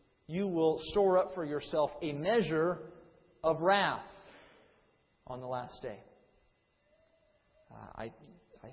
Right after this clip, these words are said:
think that, uh, we are on safe grounds, though it's not always, uh, typical evangelical Christian thinking. We actually are on very safe scriptural grounds to suggest that both in the kingdom of heaven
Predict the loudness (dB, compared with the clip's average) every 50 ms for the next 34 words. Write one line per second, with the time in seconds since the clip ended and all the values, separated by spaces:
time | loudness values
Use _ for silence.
0 | -14 -12 -12 -10 -6 -4 -4 -4 -4 -6 -10 -10 -8 -8 -8 -8 -10 -12 -12 -6
1 | -2 -2 0 0 -2 -4 -6 -12 -14 -10 -8 -6 -6 -6 -6 -8 -12 -10 -6 -6
2 | -4 -4 -4 -4 -4 -6 -8 -8 -4 -2 0 0 0 0 -2 -4 -8 -6 -4 -4
3 | -2 -2 0 0 -2 -2 -4 -4 -6 -6 -6 -8 -10 -12 -10 -10 -8 -8 -6 -6
4 | -8 -8 -8 -8 -6 -2 -2 0 -2 -2 -4 -10 -14 -12 -12 -14 -14 -14 -14 -18
5 | -16 -14 -14 -14 -14 -14 -14 -16 -18 -18 -20 -20 -20 _ _ -10 -6 -2 0 0
6 | 0 0 -2 -6 -6 -6 -4 -4 -6 -6 -6 -6 -4 -4 -6 -6 -6 -6 -6 -6
7 | -8 -12 -14 -16 -12 -12 -12 -10 -10 -10 -8 -8 -8 -10 -12 -16 -20 -20 -20 -20
8 | _ _ -18 -18 -14 -12 -12 -12 -8 -4 -2 -2 -2 -2 -4 -8 -8 -8 -8 -10
9 | -12 -20 -20 -20 _ _ -6 -6 -6 -6 -8 -12 -14 -14 -14 -10 -8 -6 -4 -4
10 | -4 -4 -2 -2 -2 -2 -2 -6 -12